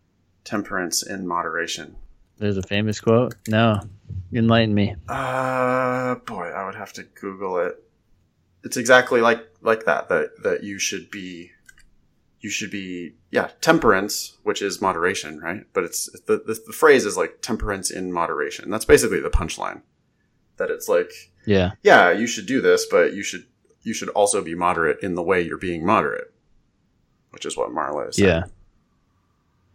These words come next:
Speaker 2: Okay, cool. So then it says, "Antonio and Marla disagree over." So do you have any
Speaker 1: I
Speaker 2: prediction
Speaker 1: do.
Speaker 2: as to what they disagree about?
Speaker 1: I do,
Speaker 2: Okay.
Speaker 1: because I'm,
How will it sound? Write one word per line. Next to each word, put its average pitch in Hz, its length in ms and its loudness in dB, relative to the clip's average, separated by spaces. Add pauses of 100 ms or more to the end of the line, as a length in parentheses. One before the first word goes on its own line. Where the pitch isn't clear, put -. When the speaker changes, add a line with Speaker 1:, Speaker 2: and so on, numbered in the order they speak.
(960)
Speaker 2:
Okay, 165 640 6
cool. 107 460 2 (100)
So 131 300 6
then 139 160 6
it 135 60 4
says, 120 480 4 (100)
"Antonio 180 800 6
and 147 220 2
Marla 120 520 4
disagree 127 960 4 (220)
over." 117 840 6 (960)
So 123 960 4
do 113 120 -6
you 113 80 0
have 131 220 0
any 170 200 0
Speaker 1:
I 147 40 0
Speaker 2:
prediction 147 640 6
Speaker 1:
do. 107 60 2
Speaker 2:
as 151 140 0
to 151 160 2
what 151 200 2
they 151 140 2
disagree 147 600 6
about? 151 240 8
Speaker 1:
I 160 80 8
do, 113 140 6
Speaker 2:
Okay. 107 100 0
Speaker 1:
because 170 360 6 (440)
I'm, 127 260 -2